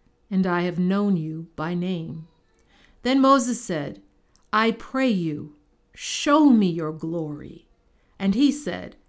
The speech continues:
"I myself will make all my goodness pass before you, and will proclaim the name of the Lord before you.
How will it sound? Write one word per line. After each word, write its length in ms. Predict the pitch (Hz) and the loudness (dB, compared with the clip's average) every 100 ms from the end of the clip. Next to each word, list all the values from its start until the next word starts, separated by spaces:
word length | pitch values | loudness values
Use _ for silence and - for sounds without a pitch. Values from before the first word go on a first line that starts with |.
| _ _ _ | _ _ _
"I 260 | 196 190 214 | -6 0 2
myself 800 | 214 208 208 - 269 160 151 - | 2 0 -2 -4 -4 -4 -6 -8
will 160 | 190 180 | -4 -2
make 320 | 190 185 175 - - | 0 0 -4 -10 -6
all 360 | 214 226 233 | -2 0 0
my 240 | 208 202 196 | 0 -2 -4
goodness 640 | 185 175 165 160 160 - | -2 -4 -2 -6 -8 -12
pass 400 | - 180 160 160 | -12 -10 -8 -10
before 460 | - 175 - 208 185 | -10 -12 -8 -6 -6
you, 280 | 147 - 185 _ _ _ _ - | -6 -10 -14 _ _ _ _ -6
and 140 | 190 202 | 0 2
will 140 | 196 | 2
proclaim 960 | - 233 208 - - 262 262 175 160 | 0 -2 -2 -4 -6 -2 0 -2 -4
the 120 | 160 175 | -4 0
name 420 | 185 214 208 202 | 0 2 0 -2
of 160 | 190 | -4
the 140 | 170 175 | -4 -2
Lord 540 | 180 160 143 139 151 | -2 -4 -6 -10 -12
before 460 | 175 151 - 165 156 | -12 -12 -8 -8 -6
you. 280 | 135 156 | -8 -12